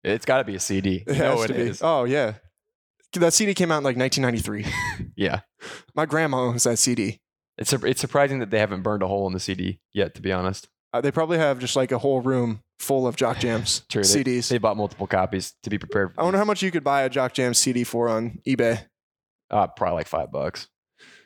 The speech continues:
Speaker 1: There's, th-, I'm sure they've been overproduced, so there's, it's not like there's any shortage of supply.
Speaker 2: Yeah, no,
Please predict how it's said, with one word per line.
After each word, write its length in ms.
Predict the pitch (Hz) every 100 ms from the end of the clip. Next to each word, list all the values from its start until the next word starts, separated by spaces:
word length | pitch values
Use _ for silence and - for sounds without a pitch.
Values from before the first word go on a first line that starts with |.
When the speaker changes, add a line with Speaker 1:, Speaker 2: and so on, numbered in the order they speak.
| _
Speaker 1:
There's, 140 | 120 113
th-, 240 | 120 120
I'm 140 | 123 120
sure 140 | 147
they've 100 | 123
been 140 | 110 104
overproduced, 560 | 107 104 - 95 98
so 160 | - 101
there's, 220 | 95 98
it's 160 | 90 104
not 80 | 117
like 140 | 104
there's 180 | 101 101
any 120 | 98
shortage 300 | 98 101 98
of 60 | 87
supply. 300 | 95 - 123
Speaker 2:
Yeah, 140 | 113 98
no, 280 | 208 -